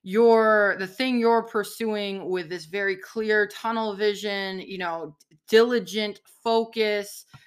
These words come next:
um, maybe it's, it's not actually serving you. Maybe it's undermining your healing journey a bit. You know, I'd really,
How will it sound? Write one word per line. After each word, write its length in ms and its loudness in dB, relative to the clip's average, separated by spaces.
um, 300 -6
maybe 460 -6
it's, 360 -12
it's 220 -12
not 260 -6
actually 600 -10
serving 480 -8
you. 380 -6
Maybe 240 0
it's 140 0
undermining 580 -2
your 120 -6
healing 360 -10
journey 500 -4
a 120 -4
bit. 340 0
You 100 -2
know, 60 6
I'd 140 0
really, 480 0